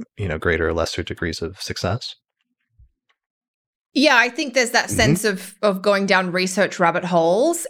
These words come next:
Speaker 2: And there's also a very basic human desire, I think, to go back to some of what you were saying, Austin, to feel like you have a sense of control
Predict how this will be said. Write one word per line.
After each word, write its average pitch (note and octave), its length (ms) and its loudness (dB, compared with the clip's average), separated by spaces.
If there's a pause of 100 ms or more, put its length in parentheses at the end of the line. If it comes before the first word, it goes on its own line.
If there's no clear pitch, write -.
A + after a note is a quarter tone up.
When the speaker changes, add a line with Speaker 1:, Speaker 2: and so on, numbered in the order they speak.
(100)
Speaker 2:
And F#3 580 -4 (400)
there's B3 240 2
also F4 300 2
a C4 80 4
very G#3 240 4
basic F#3+ 440 0
human F3+ 800 0 (220)
desire, F3+ 540 4
I E3+ 60 2
think, F#3 180 -10
to - 80 -10
go G#3+ 60 0
back F#3+ 180 -2
to - 60 -8
some F#3+ 160 0
of F3+ 60 0
what E3 140 -2
you F3+ 100 0
were G#3 80 0
saying, F#3 320 0
Austin, E3+ 480 0 (360)
to B3 100 4
feel C#4 200 2
like C#4 200 2
you A3 60 4
have F#3+ 200 2
a G3 60 -4
sense F#3 360 -2
of F3 180 -8
control F3+ 760 0